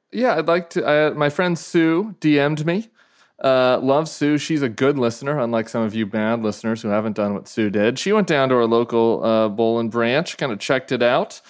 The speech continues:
Uh, wanted to make sure when she bought the sheets, she got the, uh, Boll and Branch branch, I guess. Uh, when she got the sheets, that she got the fifteen percent off Bulwark code, gave them Next Level. She was surprised to find out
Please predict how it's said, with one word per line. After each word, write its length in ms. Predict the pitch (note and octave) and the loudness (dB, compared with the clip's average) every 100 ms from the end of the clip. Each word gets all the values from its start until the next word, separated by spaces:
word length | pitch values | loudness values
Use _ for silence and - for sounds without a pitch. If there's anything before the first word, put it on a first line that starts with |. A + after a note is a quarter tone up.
| - - - _ | -20 -20 -20 _
Uh, 380 | B2+ B2 A#2+ B2 D#3 | 2 4 4 2 -2
wanted 440 | C#3 C#3+ C3+ B2+ | -2 0 0 -2
to 80 | C3+ | -4
make 180 | C3 B2+ | -4 -4
sure 240 | - C3+ | -2 0
when 140 | C3 B2 | 0 -4
she 140 | C3 | -6
bought 320 | A#2 B2 G#2+ | -2 -2 -2
the 60 | B2 | -6
sheets, 400 | - C#3 G3 - | -4 -4 -4 -8
she 260 | - B2+ | -6 -4
got 380 | A#2 A#2+ B2 A#2+ | 0 0 0 -2
the, 280 | B2+ A#2+ A#2 | -4 0 0
uh, 280 | A2+ A2+ A2+ | 2 0 -2
Boll 280 | A2+ B2 B2 | -2 0 2
and 80 | A2+ | 2
Branch 280 | A#2 A2 A2+ | 0 0 0
branch, 500 | G#2+ C3 F#3 - - | 0 0 -6 -12 -14
I 80 | E3 | -10
guess. 280 | F#3 G#3 - _ - - - | -8 -8 -14 _ -20 -20 -2
Uh, 380 | C3+ C3 C3 C3 | 2 4 4 2
when 100 | C#3+ | 0
she 120 | D3+ | -2
got 260 | C#3 C#3+ - | -2 -2 -2
the 80 | B2+ | -8
sheets, 440 | - C#3 D#3 - | -4 -4 -4 -6
that 100 | A#2 | -8
she 100 | - | -2
got 140 | B2+ B2 | -2 -2
the 80 | |
fifteen 380 | - C3 - B2 | -2 -2 -2 -4
percent 400 | A#2+ - B2 A2+ | -4 -2 -4 0
off 240 | A2 A2+ A#2+ | 0 0 0
Bulwark 400 | A#2 A#2 A#2+ - | 0 2 -2 0
code, 300 | C3+ D#3+ D#3 | 0 0 0
gave 180 | A#2 | -2
them 160 | A#2 A2+ | 0 0
Next 280 | A2 - A2+ | 0 -2 -2
Level. 440 | A2 G#2+ C#3 F3 - - _ | 0 2 0 -2 -14 -20 _
She 180 | - A3+ | -10 -8
was 320 | A#3 A#3+ G4 | -2 0 -2
surprised 840 | - G#4+ - - G3 G3+ G#3+ A3+ - | -4 -8 -10 -6 -4 -2 -4 -6 -8
to 60 | |
find 480 | D#3+ - E3+ D#3+ C3 | -6 -2 0 0 0
out 500 | C#3 C#3+ B2 - - | 0 2 0 -4 -14